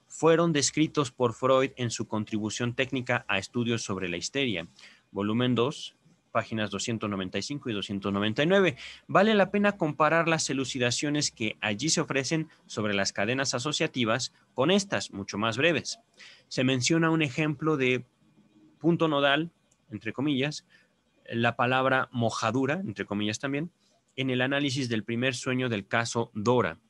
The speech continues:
Esto lo encontraremos en el volumen siete, páginas setenta y ocho a la ochenta. Ajá. A ver, vamos a repetir. Continuamos con el texto pri-, principal. Su correlato clínico, hablando de las, eh, los puntos nodal de las cadenas asociativas,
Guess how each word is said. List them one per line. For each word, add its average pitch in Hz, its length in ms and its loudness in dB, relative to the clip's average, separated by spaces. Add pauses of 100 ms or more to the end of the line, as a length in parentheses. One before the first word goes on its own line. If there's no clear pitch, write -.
(280)
Esto 117 300 -4
lo 110 100 0
encontraremos 113 680 -2
en 107 100 0
el 101 80 0
volumen 110 400 -2
siete, 143 380 -2
páginas 127 580 -2 (180)
setenta - 640 -4
y 117 100 -2
ocho 123 240 -2
a 107 40 0
la 98 100 0
ochenta. 92 440 -6 (760)
Ajá. 127 240 -4 (580)
A - 120 -4
ver, 113 160 2
vamos 110 260 -2
a 113 80 0
repetir. 127 460 -4 (500)
Continuamos 151 480 -2
con 135 140 -4
el 127 100 -6
texto 151 540 -4 (160)
pri-, 92 200 -12 (200)
principal. 123 720 0 (420)
Su - 280 -6
correlato 180 720 2
clínico, 180 400 0
hablando 143 380 0
de 123 80 0
las, 107 340 -2
eh, 104 260 -6
los 107 200 -8
puntos 135 400 -6
nodal 120 380 -2
de 98 100 -4
las 90 200 -6
cadenas 107 400 -4
asociativas, 92 760 -8